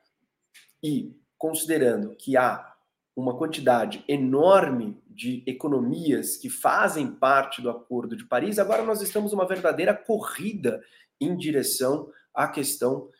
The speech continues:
do carbono zero. E isso virá, em especial, por meio de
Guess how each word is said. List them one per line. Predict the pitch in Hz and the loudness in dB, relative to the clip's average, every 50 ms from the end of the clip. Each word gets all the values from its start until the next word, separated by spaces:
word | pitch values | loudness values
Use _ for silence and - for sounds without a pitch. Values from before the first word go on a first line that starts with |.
| _ _ | _ _
do | - 139 135 | -8 -8 0
carbono | - 160 135 131 127 143 151 156 151 | 2 2 2 4 2 2 2 2 2
zero. | - 117 117 104 101 104 - - _ _ _ | 0 0 0 0 -2 -4 -8 -14 _ _ _
E | - 202 208 214 240 277 | -2 0 2 4 4 4
isso | 277 - - - - 185 | 4 4 2 2 0 -2
virá, | 147 135 139 131 123 143 170 175 156 - - - - | -4 -2 0 2 6 8 8 8 6 4 2 0 2
em | 214 269 277 254 240 | 2 4 4 2 0
especial, | 208 - - - 175 156 - - - - 147 143 170 190 185 185 - - | 0 -2 -4 -4 -4 -4 -2 -4 0 2 4 6 6 6 4 0 -4 -6
por | - 214 202 | -6 -4 -4
meio | 180 156 156 160 160 165 175 202 269 277 269 240 202 160 147 135 123 113 - - _ _ _ _ _ _ _ 123 | -4 -4 -6 -4 2 4 4 4 4 2 0 -2 -2 -2 -2 -2 -2 -4 -8 -12 _ _ _ _ _ _ _ -16
de | 117 - 147 190 214 240 240 - | -10 -8 -4 -4 -4 -4 -6 -10